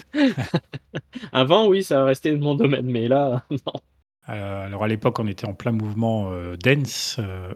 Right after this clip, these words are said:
Speaker 2: Eurodance notamment. Si je te dis You Got to Let the Music.
Speaker 1: Euh, je connais aussi, mais je ne saurais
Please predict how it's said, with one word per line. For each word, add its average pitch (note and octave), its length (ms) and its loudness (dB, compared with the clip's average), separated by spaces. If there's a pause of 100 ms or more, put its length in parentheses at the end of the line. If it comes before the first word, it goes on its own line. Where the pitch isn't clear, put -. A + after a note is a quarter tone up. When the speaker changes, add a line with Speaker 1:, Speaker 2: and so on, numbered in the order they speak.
Speaker 2:
Eurodance A#2+ 560 -2
notamment. A2+ 320 -4
Si C3+ 180 -6
je - 80 -8
te - 80 -8
dis A2 160 -4
You A2+ 180 0
Got B2 160 4
to - 160 -4
Let A2+ 160 2
the G#2 140 0
Music. A2+ 600 0 (460)
Speaker 1:
Euh, G#2+ 520 4
je A2 200 -2
connais A2+ 380 4
aussi, B2+ 360 2
mais A2 120 2
je - 140 -4
ne - 80 -14
saurais A2+ 320 -4